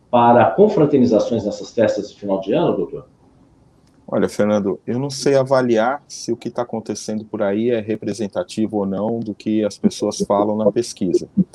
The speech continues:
Speaker 2: Mas o que a gente percebe, a percepção geral, né, de todos, é de que não há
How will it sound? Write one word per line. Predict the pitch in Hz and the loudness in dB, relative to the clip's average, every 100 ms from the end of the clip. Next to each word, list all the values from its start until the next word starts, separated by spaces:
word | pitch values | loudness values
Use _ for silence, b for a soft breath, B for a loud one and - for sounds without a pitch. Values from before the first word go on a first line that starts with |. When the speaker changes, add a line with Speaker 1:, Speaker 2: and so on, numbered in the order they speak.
| B B _ 113 | B B _ -6
Speaker 2:
Mas | 98 98 | -2 -2
o | 110 | 0
que | 113 | -2
a | |
gente | 120 113 | -2 -6
percebe, | - 117 - - 120 120 120 | -2 -2 0 0 6 6 4
a | |
percepção | 120 - 101 - - 98 | -2 -8 -8 -8 -6 -4
geral, | 101 95 101 123 | -2 2 2 2
né, | 101 104 123 98 | -2 -6 -8 -12
de | - 95 85 _ | -12 -12 -12 _
todos, | 98 113 110 107 - - _ _ _ | -2 0 -2 -6 -14 -20 _ _ _
é | 92 92 | -8 -6
de | 104 | -8
que | - 156 | -10 -8
não | 196 151 | -4 2
há | 113 123 135 | 2 2 0